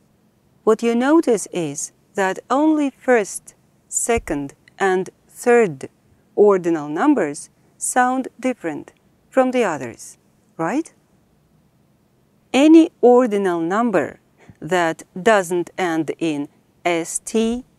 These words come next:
R D, or N D, as in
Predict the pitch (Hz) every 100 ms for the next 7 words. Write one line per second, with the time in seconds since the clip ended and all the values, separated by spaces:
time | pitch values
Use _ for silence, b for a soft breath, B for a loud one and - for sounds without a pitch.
0 | _ - 175 180 190 175 202 202 208 214
1 | _ 170 170 160 - _ _ 190 175 180
2 | 175 196 208 220 - _ _ _ _ -
3 | 185 - 180 170